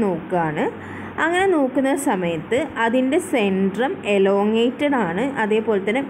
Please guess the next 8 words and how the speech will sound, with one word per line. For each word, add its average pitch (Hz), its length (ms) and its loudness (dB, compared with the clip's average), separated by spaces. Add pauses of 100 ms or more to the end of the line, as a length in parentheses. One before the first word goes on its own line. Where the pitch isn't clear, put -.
(140)
procealous 285 840 0
ആണ്. 151 120 -4 (120)
procealous 233 640 0
എന്ന് 254 160 -2
നമ്മൾ, 233 180 0 (440)
procealous 240 540 0
എന്നുള്ള 262 280 0
വാക്കൊക്കെ 254 480 -2